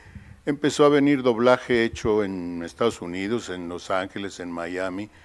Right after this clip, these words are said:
que era muy malo. Tú te acuerdas quizá de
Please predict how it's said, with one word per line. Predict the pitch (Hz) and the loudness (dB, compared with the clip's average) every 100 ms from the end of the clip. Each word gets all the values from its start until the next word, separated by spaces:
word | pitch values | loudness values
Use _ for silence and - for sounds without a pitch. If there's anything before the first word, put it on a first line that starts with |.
| - - - | -20 -20 -20
que | - 98 | -6 0
era | 104 | 0
muy | 92 92 | 0 -4
malo. | 92 117 127 101 | 0 2 2 0
Tú | - 92 | -4 -8
te | - | -4
acuerdas | 90 - 104 95 87 | -6 -2 -4 -2 -6
quizá | - - - 107 98 | -8 -16 -4 0 0
de | 90 87 | -2 -6